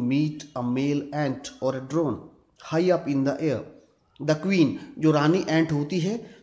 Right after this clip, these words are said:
वो अपने, अ, नेस्ट को, अपने एंट हिल को छोड़ देती है, and goes out, और बाहर जाती है, म-, अ, to meet a male ant or a drone high up in the air, एयर में ऊपर मेल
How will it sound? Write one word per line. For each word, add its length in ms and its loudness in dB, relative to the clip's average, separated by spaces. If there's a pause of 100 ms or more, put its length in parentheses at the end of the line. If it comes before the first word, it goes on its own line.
वो 100 6
अपने, 220 4
अ, 600 0
नेस्ट 420 2
को, 80 2
अपने 400 0
एंट 220 2
हिल 180 2
को 140 -2
छोड़ 280 -4
देती 300 -2
है, 220 -4 (300)
and 120 4
goes 240 6
out, 260 6
और 80 4
बाहर 260 2
जाती 360 2
है, 260 -2 (220)
म-, 220 0 (100)
अ, 320 2
to 60 2
meet 280 4
a 160 -2
male 320 8
ant 340 0
or 100 0
a 140 -2
drone 320 2 (380)
high 180 4
up 300 0
in 140 2
the 80 0 (100)
air, 200 2 (380)
एयर 300 6
में 260 -2
ऊपर 640 -2
मेल 340 6